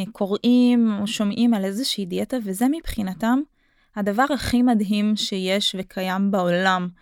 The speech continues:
ואז אם משהו משתבש בדרך וזה לא תואם את אורח החיים שלהם, והם לא מצליחים להתמיד בה, אז פתאום סוג של קצת חרב עליהם עולמם, והם, וצריך להבין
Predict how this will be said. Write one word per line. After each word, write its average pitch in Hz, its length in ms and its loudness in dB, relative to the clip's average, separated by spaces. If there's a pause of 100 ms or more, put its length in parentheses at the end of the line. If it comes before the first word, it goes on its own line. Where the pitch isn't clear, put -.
(420)
ואז 254 340 2
אם 285 120 4
משהו 226 340 0 (120)
משתבש 185 680 -2
בדרך 190 480 -2
וזה 170 380 -6 (420)
לא 185 280 -2
תואם 262 360 0
את 254 140 -4
אורח 240 300 -4
החיים 220 300 -4
שלהם, 226 460 -2
והם 175 180 -6
לא 196 180 0
מצליחים 233 460 -2
להתמיד 220 400 -2
בה, 226 100 0
אז 202 120 -4
פתאום 214 400 -2 (540)
סוג - 220 -4
של 214 160 -4
קצת - 240 -8 (260)
חרב 190 420 -4
עליהם 196 260 0
עולמם, 196 680 2
והם, 185 260 -4 (220)
וצריך 196 500 -4
להבין 240 400 2